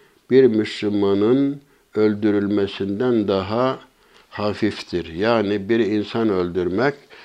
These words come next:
demek ki dünyanın yok edilmesinden çok daha ağır bir suçtur. E, buna dair zaten hadis-i şerifte öyle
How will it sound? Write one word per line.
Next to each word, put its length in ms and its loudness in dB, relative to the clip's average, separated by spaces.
demek 380 2
ki 340 4
dünyanın 500 4
yok 300 0
edilmesinden 880 0
çok 340 -8
daha 420 -2
ağır 540 4
bir 180 4
suçtur. 840 -2
E, 400 6
buna 300 4
dair 360 4
zaten 600 0
hadis-i 440 -6
şerifte 640 -2
öyle 440 2